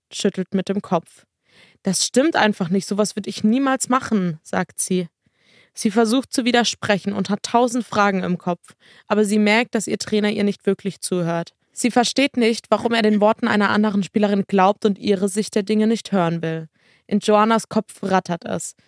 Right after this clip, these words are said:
Sie geht Situationen mit den Mädchen durch, aber sie findet einfach nichts, das man als Mobbing werten könnte. Sie fragt sich, wer so etwas erzählen könnte und kommt schnell auf Miriams Freundin Lydia, die schon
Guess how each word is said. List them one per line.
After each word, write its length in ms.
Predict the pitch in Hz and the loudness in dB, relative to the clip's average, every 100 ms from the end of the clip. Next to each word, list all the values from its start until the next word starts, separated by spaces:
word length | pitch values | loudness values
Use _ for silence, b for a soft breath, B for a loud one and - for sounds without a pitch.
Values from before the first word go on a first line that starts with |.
| _ | _
Sie 160 | - 190 | -8 -4
geht 180 | 226 | -2
Situationen 880 | - 226 - 214 208 - 226 233 226 | -2 -6 0 0 0 0 2 4 4
mit 160 | 214 - | 2 2
den 160 | 196 | 2
Mädchen 380 | 196 214 - 214 | 2 2 0 0
durch, 300 | 208 208 208 b b b | 2 0 0 b b b
aber 240 | 202 208 | 0 2
sie 120 | 202 | 0
findet 280 | 196 202 196 | -2 0 0
einfach 320 | 196 185 170 - | -2 -6 -6 -2
nichts, 400 | 196 208 - - | 0 0 -4 -6
das 180 | 220 - | -4 -4
man 120 | 226 | -4
als 200 | 240 - | -4 -4
Mobbing 320 | 233 196 185 | -2 0 0
werten 320 | 180 170 - 175 | -2 -2 -6 -6
könnte. 520 | 180 175 - 180 175 _ | -4 -4 -4 -8 -8 _
Sie 180 | - 220 | -2 -2
fragt 340 | - 208 226 | 2 0 2
sich, 220 | - 262 226 | -2 0 0
wer 100 | 202 | 2
so 100 | 220 | 0
etwas 300 | 214 226 220 | 0 0 -2
erzählen 480 | - - 202 202 | -2 2 2 0
könnte 400 | - 220 208 240 | 0 0 0 -2
und 160 | - 208 | -2 -2
kommt 240 | - 208 | 0 0
schnell 320 | - 220 226 262 | 0 2 2 0
auf 180 | 247 | -2
Miriams 460 | 240 233 214 190 180 | -4 0 0 0 -2
Freundin 420 | - 196 196 185 | -4 0 2 2
Lydia, 460 | 180 190 190 202 220 b b - | 0 0 2 2 2 b b -10
die 80 | 208 | -2
schon 180 | 240 | -2